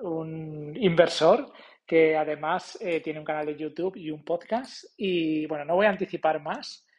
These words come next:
pero creo que te va a gustar bastante. Y, bueno, estas semanas han sido bastante intensas,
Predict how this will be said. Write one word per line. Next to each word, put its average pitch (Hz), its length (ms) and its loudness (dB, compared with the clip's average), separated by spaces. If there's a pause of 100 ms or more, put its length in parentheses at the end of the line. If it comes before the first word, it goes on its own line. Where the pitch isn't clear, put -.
(160)
pero 165 320 0
creo 175 260 0
que 180 180 0
te 160 120 -2
va 156 140 2
a 156 80 0
gustar 156 260 -8
bastante. 139 600 -14 (720)
Y, 208 280 2
bueno, 277 320 2
estas 247 220 -2
semanas 233 380 -2
han 240 120 -2
sido 196 840 0
bastante 170 1300 -6
intensas, 180 840 -12